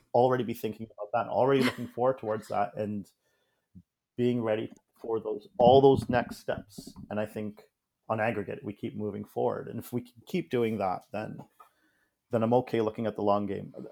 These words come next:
Speaker 1: There are some days that it's a little bit harder <laughs> to keep that in mind, but
Speaker 2: <laughs>
Speaker 1: I, yeah, I
Speaker 2: Rightfully
Speaker 1: think that
Speaker 2: so.
Speaker 1: comes from also being, being in the career of education and being, and committing your life to it,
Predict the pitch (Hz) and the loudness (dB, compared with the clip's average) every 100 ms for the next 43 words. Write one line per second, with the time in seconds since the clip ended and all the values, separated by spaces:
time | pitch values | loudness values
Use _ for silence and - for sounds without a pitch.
0 | - 110 143 202 214 190 185 185 202 165 | -8 0 2 2 -4 -8 -6 -6 -6 -8
1 | - 160 160 156 160 165 156 - 160 131 | -8 -8 -6 -2 -2 -2 -4 2 4 4
2 | 117 147 - - - - 226 - 170 - | 4 2 0 -14 -10 -2 -2 0 -2 4
3 | 156 139 131 110 147 - 160 190 185 - | 2 4 0 0 0 4 4 2 -8 -12
4 | _ _ 359 339 - _ _ - - - | _ _ -2 -2 -6 _ _ -20 -16 -14
5 | - 139 117 202 123 - 233 240 - 165 | -2 2 4 4 4 6 6 6 2 0
6 | 156 156 185 131 - - 120 113 117 117 | 2 2 0 -2 -4 2 4 4 4 2
7 | 113 113 _ _ _ _ _ 92 120 123 | 0 -6 _ _ _ _ _ -2 2 2
8 | 123 120 120 - _ _ _ - 101 123 | 2 -2 -6 -12 _ _ _ -8 -2 -2
9 | 117 113 113 104 _ - - 117 117 113 | -2 -4 -6 -8 _ -12 -8 -4 -2 -4
10 | 110 - 117 - - 107 - 104 104 104 | -6 -6 -6 -6 -10 -12 -8 -6 -4 -6
11 | 101 120 - _ _ _ _ _ _ _ | -6 -12 -18 _ _ _ _ _ _ _
12 | _ - 113 104 117 120 127 127 120 117 | _ -8 -6 -2 -2 0 -2 -4 -8 -8
13 | 110 107 196 - 101 | -6 -6 -8 -10 -10